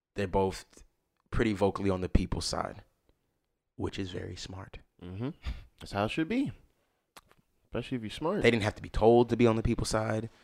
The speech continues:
Speaker 1: We didn't have to correct them. You didn't have to remind them where they come from. They came back out and was like, "Oh, no, yeah." And, and guess what? Joe Budden is one of them rappers that y'all ignore, that y'all should have fucking, fucking listening to.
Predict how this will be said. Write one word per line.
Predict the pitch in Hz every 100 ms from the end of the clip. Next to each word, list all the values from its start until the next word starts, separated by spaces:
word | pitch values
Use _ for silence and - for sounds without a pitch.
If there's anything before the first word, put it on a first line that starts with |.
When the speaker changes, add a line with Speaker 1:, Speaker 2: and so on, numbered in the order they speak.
| - _ _
Speaker 1:
We | -
didn't | 127
have | 110
to | -
correct | - 90 110
them. | - 110 110 - _ _ _ _ _
You | -
didn't | 117
have | 107 98
to | - 95 87 87 _ _ _ _ _ _ _
remind | 120 107 107 113 117
them | 113
where | 107
they | 104
come | - 113
from. | 107 113 107 104 104 _ _ _ _ _ _ _ _ _ _ _ _ _
They | 123
came | 123 131
back | 127 120
out |
and | 117
was | 113
like, | 127
"Oh, |
no, | 196 233
yeah." | 240 135 - _ _ _ -
And, | 175
and | 190
guess | 202
what? | 208 170 - - _ _ -
Joe | 139
Budden | 170 156 214 254 - _ _
is | -
one | 156
of | 180
them | 170
rappers | 160 190 - - - - _ _ _ _ _ _
that | -
y'all | 202 185
ignore, | 165 180 233 277 - - - _ _ _ _ -
that | 131
y'all | 190
should | -
have | 196
fucking, | 208 180
fucking | 185 180
listening | 170 123 107
to. | -